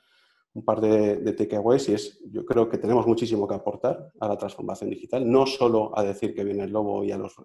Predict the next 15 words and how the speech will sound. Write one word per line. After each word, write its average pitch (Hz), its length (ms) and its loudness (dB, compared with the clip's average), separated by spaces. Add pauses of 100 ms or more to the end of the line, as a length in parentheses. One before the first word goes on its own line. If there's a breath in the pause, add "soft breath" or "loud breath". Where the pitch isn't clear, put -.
a 98 200 -4
poner 104 220 -4
encima 104 260 -4
de 104 60 -4
la - 80 -6
mesa 104 260 -6
los 98 200 -8
riesgos 101 440 -10
que, 98 280 -12 (500)
que 104 80 -4
esta 107 180 -4
transformación 101 600 -6
nos 101 120 -10
puede 104 200 -8
generar. 117 420 -4